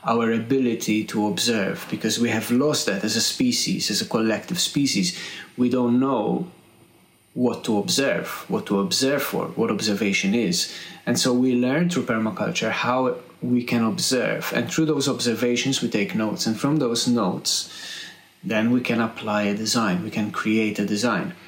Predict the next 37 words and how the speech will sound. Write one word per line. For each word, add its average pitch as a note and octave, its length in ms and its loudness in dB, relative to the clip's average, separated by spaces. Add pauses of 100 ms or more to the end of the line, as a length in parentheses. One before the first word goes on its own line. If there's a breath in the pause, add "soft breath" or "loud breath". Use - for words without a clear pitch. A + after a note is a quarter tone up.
(260 loud breath)
And C3+ 180 4
the D3+ 120 4
importance D#3 580 2
of B2 120 -2
creating A#2 340 2
a A#2 60 2
design C3 380 2
is A#2 120 0
because B2 440 -2
every D#3+ 360 2
vision A#2+ 640 0 (840 loud breath)
that A#2 180 0
we C3 120 4
might A2+ 280 2
have C3 280 0
and A#2+ 140 2
we A#2+ 80 4
want A#2 300 0
to, A2 380 2
we A#2 140 -2
want A2+ 220 0
to A2+ 180 -2 (200)
co-create, B2+ 760 0
we A2+ 80 2
want G#2+ 260 0
to G#2+ 340 2
birth, - 760 -4 (380 loud breath)
it - 180 -2
needs E3 360 2
to C3 140 0
have A#2+ 280 0
a A#2 60 0
way G#2+ 160 0
forward, G#2 520 -2
right? C3 220 0
So C3 160 0
design C3 840 0